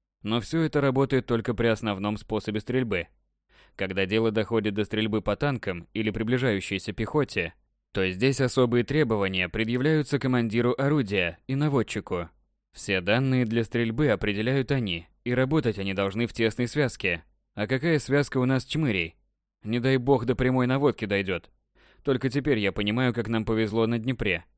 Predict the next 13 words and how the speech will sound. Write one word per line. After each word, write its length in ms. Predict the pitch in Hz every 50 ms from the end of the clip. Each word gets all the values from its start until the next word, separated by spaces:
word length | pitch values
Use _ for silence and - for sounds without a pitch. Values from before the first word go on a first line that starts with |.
| _ _ _ _ _ _ _ -
С 120 | - -
неполным 520 | 131 127 101 135 127 117 113 110 110 113
и 20 | 113
абсолютно 420 | 107 - - 117 120 117 101 117
неподготовленным 720 | 113 113 101 120 113 110 117 110 - 139 127 120 117 117 113
расчётом, 560 | 113 117 - - 156 143 - - 95 85 82 _ _ _ _ _ -
без 180 | 101 101 123 120
бронебойных 600 | 117 131 131 127 127 123 147 151 147 139 131 -
снарядов. 480 | - 151 151 147 120 98 85 90 80 - _ _ _ _ _ _ _ _ _ _ _ -
Мало 340 | - 127 147 156 151 143 143
нам 200 | 143 147 147 139
фрицев 420 | - 170 170 139 - - 117 101
сыпали, 520 | - - 135 117 - 107 95 87 85 80